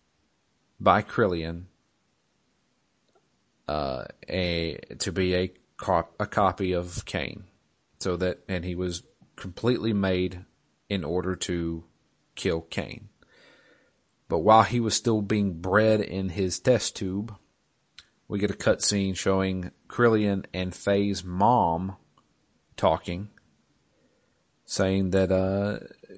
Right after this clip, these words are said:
Faye's mom realizes that, uh, she can, uh, her son probably has the ability to kill Cain as well. So we probably don't need Ramsus. He's useless to us.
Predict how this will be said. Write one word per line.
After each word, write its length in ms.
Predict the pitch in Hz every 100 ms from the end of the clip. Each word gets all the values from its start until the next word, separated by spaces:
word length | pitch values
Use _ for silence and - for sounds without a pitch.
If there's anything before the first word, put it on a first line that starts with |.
| -
Faye's 500 | - - 113 113 104
mom 420 | 113 113 113 107
realizes 640 | 110 113 104 107 104 101 104
that, 280 | 104 101 - -
uh, 540 | 101 104 104 104 104 98 - _ _ _ _ _ _ -
she 240 | - 143
can, 240 | 139 123 110
uh, 400 | 107 107 104 - - - _
her 160 | - 127
son 720 | - - 143 113 92 98 104 _ _ _ _ _ _ _ _ -
probably 560 | - 117 113 110 107 101
has 320 | 104 101 95
the 80 | 98
ability 340 | 90 98 98
to 100 | 92
kill 240 | - 98 92
Cain 400 | - 90 85 82
as 140 | 87
well. 400 | 90 82 - 90 _ _ _ _ _ _ - -
So 180 | - 92
we 120 | 95
probably 460 | - 110 101 95
don't 420 | 92 - 101 - 95
need 480 | 95 87 85 82 - _ _ -
Ramsus. 640 | 98 82 - 87 - - - _ _ -
He's 240 | 101 87
useless 380 | 101 90 80 -
to 160 | - 80
us. 320 | - -